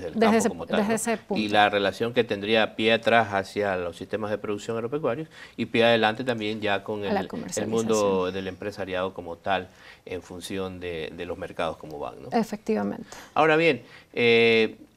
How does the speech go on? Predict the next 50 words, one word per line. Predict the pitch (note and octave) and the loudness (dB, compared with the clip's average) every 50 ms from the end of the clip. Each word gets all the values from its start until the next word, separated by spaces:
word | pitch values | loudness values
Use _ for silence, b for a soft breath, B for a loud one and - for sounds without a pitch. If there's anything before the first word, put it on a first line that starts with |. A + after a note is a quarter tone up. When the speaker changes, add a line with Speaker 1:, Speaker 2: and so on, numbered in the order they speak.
| _ - | _ 0
Speaker 1:
¿hay | C3+ E3+ F#3+ | 2 2 2
todavía | F#3+ - F3+ D3 C#3+ D#3+ D#3 | 2 2 4 4 4 4 4
posibilidades | E3 D3+ C3+ C3 A2+ A2+ A#2+ C3 | 2 2 0 2 2 2 2 2
de | C#3 | 0
poder | C3+ A2+ A2 A2 | 0 0 0 0
ingresar | B2+ B2+ A#2 G2+ F#2+ - - A2 A2+ A2+ | -2 -4 -4 -4 -4 -2 0 2 2 2
a, | A2+ A2+ A#2 B2 - | 0 -4 -6 -6 -6
a | F#2 G2 | -6 -6
esta | G2 - A#2 | -6 -8 -6
carrera | A2+ G2+ G#2 G#2+ A2 B2 A#2 | -4 -4 -4 -4 -6 -6 -8
en | A2+ | -10
la | G#2+ | -10
Universidad | G#2 G2+ F#2+ F#2 - G2+ | -10 -12 -12 -12 -12 -14
Católica? | G2+ G#2+ - B2 C3 C3+ | -14 -14 -14 -14 -8 0
Speaker 2:
Claro, | - D4 D4 D4 C#4 C4 - | 6 6 6 8 6 4 4
ah, | - A#3+ A#3+ A3+ A3+ A3+ A#3 - - - | 6 6 8 8 6 6 4 0 -4 -2
tenemos | - C4+ C4 C4 C#4 D4 E4 E4+ D#4+ E3 - - - - - | 2 4 4 6 6 4 4 2 0 0 -2 -2 -2 0 0
el | B3 B3 A#3+ A#3+ A#3 | 2 2 2 2 0
semestre | - - B3 B3 C4 A#3+ - - - D4 C#4+ | 0 2 2 2 2 2 0 0 2 4 4
A | C4+ B3+ C#4 D#4 D4+ - | 6 4 4 2 0 -2
dos | B3+ A#3+ | 0 0
mil | G#3+ A#3+ A#3 | 2 2 0
diecisiete, | B3 B3 - - - - C4+ A#3+ B3 - F#4 | 0 -2 -2 -4 -2 0 0 0 0 0 0
el | G4 F4 | 0 0
Speaker 1:
Sí. | - | 0
Speaker 2:
semestre | B3+ A#3 A3 A3 - - A#3+ | 0 -2 -2 -2 -4 -4 -2
A | A3+ A3+ | -2 0
va | A#3 A3+ | 0 -2
a | A3+ | -2
comenzar | A3+ B3 A#3+ G#3+ G#3+ G#3+ A3+ A3 G#3+ | -2 -2 -2 -2 -2 -4 -4 -4 -4
en | A3 A3+ A3+ A3+ A3 A3+ A3 | -2 -2 -2 -2 -2 -2 -4
el | G#3+ G#3 G#3 | -4 -2 -2
ocho | G#3 G#3 - B3 | -2 -2 -2 -2
de | A#3+ A#3 | 0 0
mayo, | A3 F#3 F3+ G3+ C4+ F4 - _ - | 0 -2 -2 -4 -4 -6 -8 _ 0
pero | - D4+ D#4+ D#4 E4+ F#4+ G4+ | 2 4 4 4 4 2 2
Speaker 1:
Ya. | G4 - | 2 2
Speaker 2:
para | A#3+ A#3 A3+ G#3+ | 2 2 2 2
poder | - A#3 A3 A3+ A#3+ | 0 0 0 0 0
ingresar | C4 C4+ C#4+ D#4 - - C#4 C4+ C#4+ - - | 0 0 0 -2 -2 -2 -2 -2 -2 -4 -6
el | - A#3 A#3 A#3 | -6 -6 -4 -4
estudiante | A3 - - C4 C4 A#3+ A#3+ B3 D4 D4+ D4+ C#4+ - A3 - | -6 -6 -6 -4 -2 -2 -2 -2 -2 -2 -2 -2 -4 -6 -4
puede | - B3 A#3+ A#3+ B3 B3+ | 0 2 2 2 2 0
aún | C4+ C4+ C4+ C#4 C#4+ C#4 C#4+ D#4 D4 | -2 0 0 0 0 0 0 -2 -2
rendir | - A#3+ A#3 A3+ A3 A3+ A3+ A#3 A#3 A#3 A#3 A#3 - - | -2 -2 -2 0 0 0 0 0 0 0 0 -2 -4 -6
el | G#3 A3 G#3+ G#3+ A3 G#3 | -6 -4 -2 -2 -2 -2
examen | G3+ - - A#3+ A3 A3+ A#3 A3 | -2 -4 -2 -2 0 0 0 -2
para | G#3+ G3+ F#3 A#2 | -2 -4 -6 -6
el | G#2+ A2 | -6 -8
ingreso. | - - - - - - - | -10 -12 -10 -10 -12 -12 -12